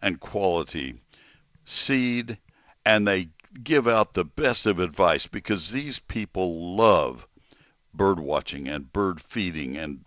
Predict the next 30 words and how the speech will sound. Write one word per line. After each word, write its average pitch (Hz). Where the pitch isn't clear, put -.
and, 80
and 90
nature. 127
They 90
just 120
love, 87
and 95
they 87
are 78
enthusiastic 92
about 98
it. 65
They 90
will 76
share 131
that 95
enthusiasm 65
with 76
you. 52
I 92
love 80
Wild 76
Birds 69
Unlimited. 60
The 82
store 110
in 117
McKinney, 64
Birdie's 78
store, -